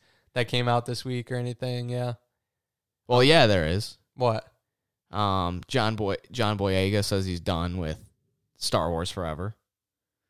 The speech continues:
Speaker 1: Oh, really?
Speaker 2: Yeah, he said he's done. Doesn't wanna play Finn. He's ha-,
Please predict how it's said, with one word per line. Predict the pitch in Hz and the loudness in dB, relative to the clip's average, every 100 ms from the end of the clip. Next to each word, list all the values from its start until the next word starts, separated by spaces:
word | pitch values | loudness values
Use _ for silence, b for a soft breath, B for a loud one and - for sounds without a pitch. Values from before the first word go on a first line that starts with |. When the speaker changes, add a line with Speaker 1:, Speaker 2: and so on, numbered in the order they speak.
| _ | _
Speaker 1:
Oh, | - | 0
really? | 139 117 113 165 330 - | 2 2 4 4 2 -2
Speaker 2:
Yeah, | 110 95 - | -2 -2 -4
he | 110 | -4
said | - 113 | 0 0
he's | 95 | 0
done. | 110 104 82 | 2 2 2
Doesn't | 95 98 | -2 0
wanna | 101 | -2
play | 98 98 | -2 -4
Finn. | 92 98 | -4 -4
He's | 87 85 | -4 -2
ha-, | 104 | -4